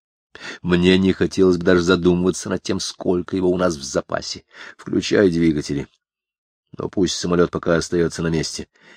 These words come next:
Если девочка жива, нам понадобится трап, чтобы поднять её наверх. Боб,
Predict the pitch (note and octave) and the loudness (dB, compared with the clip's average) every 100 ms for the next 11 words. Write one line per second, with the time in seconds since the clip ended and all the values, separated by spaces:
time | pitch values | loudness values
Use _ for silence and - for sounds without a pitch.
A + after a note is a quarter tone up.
0 | _ - F#2+ - G#2 G2 A#2 G2+ - - | _ -8 -8 -6 -6 -2 0 0 -4 -4
1 | G#2 G2 G#2+ B2+ A2 E2+ F2 F#2 F2 G#2+ | -2 0 2 2 2 0 0 -2 -2 -2
2 | A2 G2+ G#2+ - C3+ - A2 A2+ G2+ - | -2 -2 -4 -2 -8 -4 0 2 2 0
3 | - E2+ G2+ E2+ F#2+ D#2+ F2 F2+ F2+ E2 | -8 -4 -4 -2 -2 -2 0 4 2 2
4 | - E2 G#2+ - | -4 2 2 2